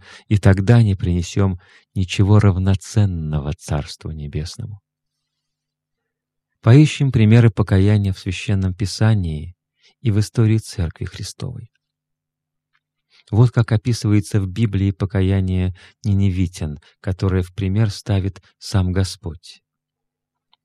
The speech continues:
"И поверили ниневитяне Богу, и объявили пост, и оделись во вретище, от большого из них до малого. И царь ниневитян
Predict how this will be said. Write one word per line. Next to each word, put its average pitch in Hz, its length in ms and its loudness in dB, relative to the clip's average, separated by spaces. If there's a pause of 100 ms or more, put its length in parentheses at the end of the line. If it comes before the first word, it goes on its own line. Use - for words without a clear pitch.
(340)
"И 107 80 0
поверили 107 1000 2 (240)
ниневитяне 92 840 0
Богу, 82 580 -6 (520)
и 92 120 2
объявили 90 640 2
пост, - 800 -6 (360)
и 98 120 4
оделись 95 580 2
во 92 140 2
вретище, - 880 -4 (640)
от 87 200 0
большого 95 720 4
из 87 120 -2
них 87 500 -8 (920)
до 85 220 0
малого. 78 600 -4 (1200)
И 113 100 6
царь 120 420 4
ниневитян 90 880 2